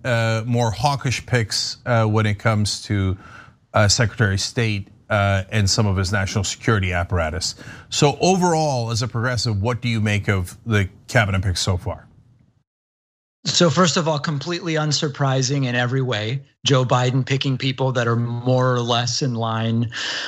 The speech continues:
Speaker 2: uh, with the, the, the, the guy he's been on the campaign trail, the guy he mostly was as vice president to Barack Obama.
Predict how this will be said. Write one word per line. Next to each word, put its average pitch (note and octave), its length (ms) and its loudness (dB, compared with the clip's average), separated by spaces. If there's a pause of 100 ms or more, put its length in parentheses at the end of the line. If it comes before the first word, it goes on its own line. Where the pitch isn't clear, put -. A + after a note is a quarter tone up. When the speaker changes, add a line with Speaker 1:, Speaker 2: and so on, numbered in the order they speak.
(100)
Speaker 2:
uh, A#2+ 340 4
with A#2 420 0
the, A#2+ 300 -2
the, B2+ 680 -2
the, D3 220 2
the D3 120 2
guy C3 300 2
he's C3+ 280 -2
been C3 200 -4
on B2+ 100 -4
the B2+ 80 -6
campaign C3+ 580 0
trail, C#3 540 0
the A2+ 160 -4
guy B2 300 -2
he C3 180 0
mostly B2+ 420 0
was A#2 500 0
as A2+ 400 0
vice A#2 280 0
president A#2+ 600 -2
to C#3 100 2
Barack A2+ 300 0
Obama. C3 640 0